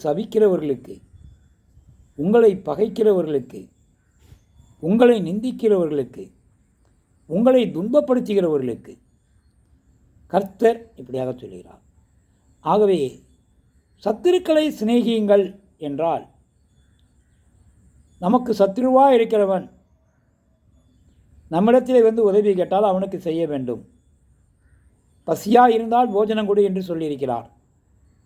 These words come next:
"தாகமா இருந்தால் பானம் கொடு" என்று சொல்லியிருக்கிறார்.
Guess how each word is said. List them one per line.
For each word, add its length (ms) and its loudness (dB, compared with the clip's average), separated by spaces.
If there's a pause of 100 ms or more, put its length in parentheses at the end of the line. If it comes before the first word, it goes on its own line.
(920)
"தாகமா 440 4
இருந்தால் 440 2
பானம் 360 -2
கொடு" 220 2
என்று 220 -4
சொல்லியிருக்கிறார். 640 -8